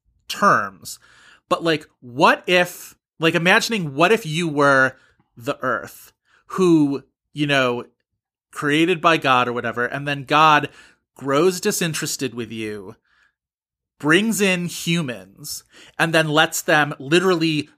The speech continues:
do whatever they want, run roughshod over you, destroy this beautiful home that you've created, trample you,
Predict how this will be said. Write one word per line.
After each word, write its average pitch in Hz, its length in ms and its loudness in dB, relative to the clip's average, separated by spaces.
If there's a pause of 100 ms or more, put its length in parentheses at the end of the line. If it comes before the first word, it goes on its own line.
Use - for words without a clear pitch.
(140)
do 135 220 -6
whatever 127 680 0
they 110 160 -10
want, 107 420 -10
run 123 320 -2
roughshod 156 540 2
over 123 220 -4
you, 113 200 -16
destroy 170 680 0
this 170 160 -2
beautiful 147 520 -4
home 123 200 -6
that 117 100 -14
you've 117 220 -16
created, 110 500 -10 (300)
trample 208 460 2
you, 135 440 -2